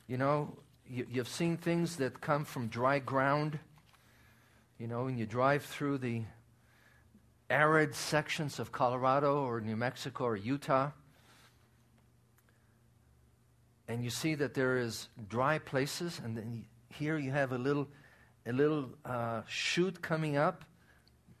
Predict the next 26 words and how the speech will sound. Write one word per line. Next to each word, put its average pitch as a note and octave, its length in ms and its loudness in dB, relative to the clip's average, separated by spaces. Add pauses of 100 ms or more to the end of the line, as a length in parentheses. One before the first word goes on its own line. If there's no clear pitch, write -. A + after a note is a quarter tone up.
(280)
Okay, E3 360 -2 (120)
all C#3 80 -4
right, C#3 240 -2
the C#3 80 -6
little D3 180 -2
shoot, C#3+ 360 -2
the, C3 120 0
there's B2 300 -4
a D3 80 0
little D3 160 2
life D#3 340 6
there, C3+ 240 0 (340)
not E3+ 280 0
particularly E3 540 -2
impressing. F3 500 -2
In F2+ 40 -10 (1700)
fact, D3 400 0
Isaiah D3+ 460 2
says F#3+ 320 0
he D3 100 -4
grew D3 360 0
up F3+ 180 0
like D3+ 180 -2
a B2+ 60 -4
tender E3+ 320 -2
shoot, G3 480 0